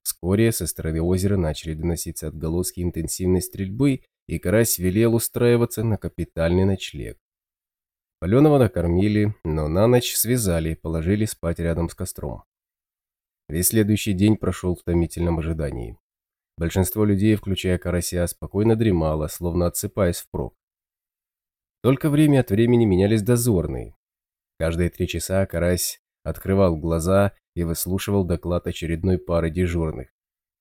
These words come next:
Все они докладывали одно и то же. Перед проходом все чаще появлялись звери, часть которых уходила внутрь к озеру,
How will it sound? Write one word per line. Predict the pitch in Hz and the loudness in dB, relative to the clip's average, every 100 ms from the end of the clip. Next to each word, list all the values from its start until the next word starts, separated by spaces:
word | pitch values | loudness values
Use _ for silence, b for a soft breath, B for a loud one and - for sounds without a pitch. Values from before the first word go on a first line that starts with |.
| _ - | _ -8
Все | 85 | 0
они | 107 135 | 2 2
докладывали | 123 98 90 92 98 | 2 0 0 2 0
одно | 85 82 | 0 -2
и | 82 | -2
то | - 64 | -6 -10
же. | 67 - _ _ _ _ _ _ _ _ _ _ | -12 -18 _ _ _ _ _ _ _ _ _ _
Перед | 95 90 - | 0 0 2
проходом | 101 98 135 104 80 | 0 2 0 0 0
все | - 87 | -2 -8
чаще | - 127 - 110 | -2 -2 -2 -2
появлялись | 95 90 101 117 110 | 2 2 4 4 2
звери, | 107 110 135 80 73 - _ | 2 4 4 4 0 -10 _
часть | - 80 - | -6 -6 -6
которых | - 104 104 - | -8 -4 -2 -4
уходила | - 80 90 92 | -6 -2 2 2
внутрь | 85 90 92 87 - | 2 2 2 -2 -6
к | 107 | 2
озеру, | 127 95 71 | 2 2 -4